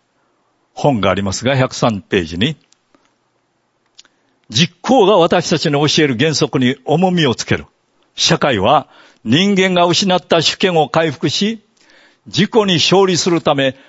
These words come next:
神の力がどんなことを成し得るかを示す実際の実例を必要としている。今の世界が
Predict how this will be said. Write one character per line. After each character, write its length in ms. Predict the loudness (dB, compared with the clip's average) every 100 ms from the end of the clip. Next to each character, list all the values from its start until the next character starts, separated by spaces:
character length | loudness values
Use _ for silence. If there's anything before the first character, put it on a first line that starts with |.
| _
神 320 | -4 -2 0
の 180 | 0 -2
力 360 | -4 -2 -2 0
が 120 | -2
ど 320 | -4 0 0
ん 140 | 2 0
な 160 | 0
こ 160 | 0 0
と 180 | 2 0
を 120 | 2
成 160 | 0
し 180 | 0 -2
得 180 | -2 0
る 140 | -2
か 160 | 0 2
を 100 | 2
示 360 | 0 -2 -2 -2 -6
す 20 | -6 -14 -12
実 400 | -2 0 0 0
際 240 | 0 0 0
の 160 | -4
実 420 | -6 -8 -8 -4 0
例 220 | 0 0
を 160 | -4
必 260 | -8 -14 -10
要 140 | -10
と 120 | -10 -16
し 120 | -14
て 80 | -18
い 40 |
る。 60 | -18 _ _ _ _ _ _ _ _ _ _ _ _ _ _ _ _ _ _ -20 -20 _ -6
今 280 | 0 2 2
の 120 | 0
世 220 | 0 -2
界 260 | 0 0 0
が 240 | 0 -2